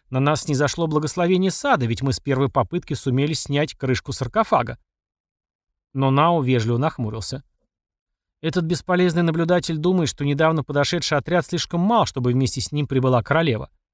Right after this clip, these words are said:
Кое-кто также предполагает, что руна на самом большом фургоне указывает на его принадлежность лорду Ахинаби.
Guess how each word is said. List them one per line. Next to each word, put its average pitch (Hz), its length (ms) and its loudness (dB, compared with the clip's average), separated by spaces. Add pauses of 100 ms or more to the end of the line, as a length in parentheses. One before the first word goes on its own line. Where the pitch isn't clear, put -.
(380)
Кое-кто 233 340 4
также 190 300 0
предполагает, 196 600 0
что 170 200 -4
руна 202 180 2
на 170 140 0
самом 175 320 -2
большом 160 320 0
фургоне 170 480 0
указывает 160 480 0
на 156 60 -6
его 151 120 2
принадлежность 147 680 0
лорду 135 320 2
Ахинаби. 127 540 -2